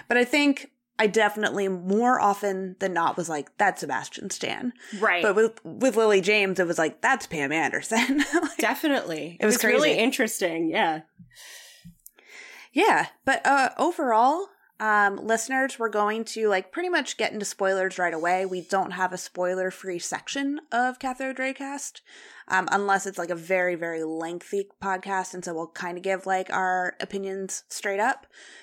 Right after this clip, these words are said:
Speaker 1: But yeah, we're just gonna kinda dig right in to the meat and potatoes. Pam and Tommy, uh, as of us recording it right now, just finished last night on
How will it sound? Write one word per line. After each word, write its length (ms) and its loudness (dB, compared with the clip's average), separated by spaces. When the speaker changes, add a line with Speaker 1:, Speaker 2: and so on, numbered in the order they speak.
Speaker 1:
But 320 2
yeah, 260 2
we're 180 4
just 200 -6
gonna 160 0
kinda 260 -2
dig 320 0
right 200 4
in 360 -4
to 280 0
the 80 -2
meat 160 -4
and 100 -6
potatoes. 600 -2
Pam 200 2
and 160 2
Tommy, 460 0
uh, 320 2
as 180 2
of 320 -6
us 220 0
recording 380 -2
it 120 -6
right 180 -4
now, 260 -4
just 380 -4
finished 420 -4
last 320 -2
night 460 -6
on 520 -8